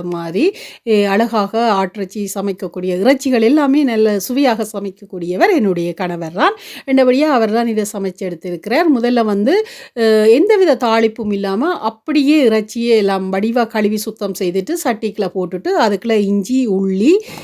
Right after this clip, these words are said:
எல்லாம் போட்டு நல்ல வடிவா அவிய வைப்பார். அதுக்கு பிறகு கொஞ்சம் டொமாட்டோ பேஸ்ட் போட்டு, அதுக்கு பிறகுதான் அந்த வாசனை திரவியங்கள், ஏலக்காய், எ, அன்னாசிப்பூ, பிரிஞ்சி இலை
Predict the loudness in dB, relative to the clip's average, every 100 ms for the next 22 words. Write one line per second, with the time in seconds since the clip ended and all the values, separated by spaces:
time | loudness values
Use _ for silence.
0 | -10 -2 -2 -2 -2 -4 -2 0 2 2
1 | 2 0 0 0 0 0 0 -2 -2 -6
2 | -4 0 2 0 -2 -2 0 0 0 2
3 | 0 0 -2 -4 -4 -4 -2 -2 -2 -8
4 | -6 -4 -2 -2 -4 -12 -10 -2 2 2
5 | 2 2 4 4 4 4 4 4 2 0
6 | 0 -2 -2 -2 -2 0 0 0 0 2
7 | 4 2 0 0 0 2 0 -2 -8 -20
8 | _ -2 0 2 2 2 2 0 -2 -6
9 | -4 0 2 4 2 2 0 0 0 0
10 | 0 0